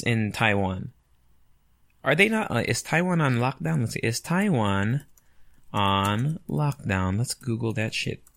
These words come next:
Or if any listeners are from Taiwan, why don't you let me know? <clears throat> It doesn't seem like in Taiwan there is no need for a lockdown, it says here, according to i news dot co dot U K, because everyone is playing their part. Well, except for this clubber, right? <laughs>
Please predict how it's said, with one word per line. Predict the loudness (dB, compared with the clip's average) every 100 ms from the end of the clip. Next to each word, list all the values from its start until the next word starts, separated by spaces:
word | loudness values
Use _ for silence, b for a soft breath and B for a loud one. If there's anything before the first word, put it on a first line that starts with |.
| -4
Or | -2
if | 0
any | 2 2 0 -8 -6
listeners | -4 -2 -2 -2
are | -2
from | -4 -4
Taiwan, | -2 -2 -4
why | -4
don't | -6
you | -4
let | -6
me | -4
know? | -6 -6 -12 _ -2
<clears throat> | 0 0 -2 _ _ _ _ _ B B B B B B B B -10
It | -6 -2
doesn't | 0 -2
seem | -2 0 2 2
like | 2 0 -2 _ _ _ -4
in | -2
Taiwan | 2 2 4 2
there | 4 2
is | 2
no | 2 2
need | 2 2 0
for | 0 0
a |
lockdown, | 2 2 0 -2 -2 0 0
it | -2
says | -4 -2
here, | -2
according | -4 -2 -2 -2 -4
to | -6 -2
i | 0 2
news | 2 2 0 0
dot | -2 -2
co | -4 -2 0
dot | 0
U | 0 -4
K, | -2 -2
because | -2 0 -2
everyone | 2 2 2 2
is | -2
playing | -2 0 0
their | 0
part. | -2 -4 -4 -2
Well, | -2
except | -2 -2 -4
for | -2
this | -2 -4
clubber, | -4 -2 -2 -2
right? | -4 -6 -8 B B B
<laughs> | -6 -4 -6 -6